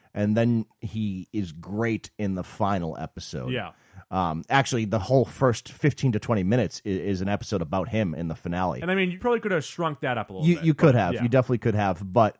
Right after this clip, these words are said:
Speaker 1: he is a very interesting character. Very interesting character that I think is gonna be more prominent in season two. And it was kinda nice as a bookend to say, "Oh, yeah, that's that guy that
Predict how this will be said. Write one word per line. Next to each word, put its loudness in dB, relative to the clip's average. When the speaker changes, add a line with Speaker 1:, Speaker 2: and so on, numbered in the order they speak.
Speaker 1:
he 2
is 4
a 4
very 6
interesting -4
character. -6
Very 4
interesting -2
character 0
that 2
I 4
think 0
is -2
gonna 0
be 2
more 4
prominent 0
in -6
season -2
two. 2
And 2
it 2
was 4
kinda 0
nice -2
as -2
a -4
bookend -4
to -12
say, -4
"Oh, 6
yeah, 4
that's 2
that 0
guy 4
that 2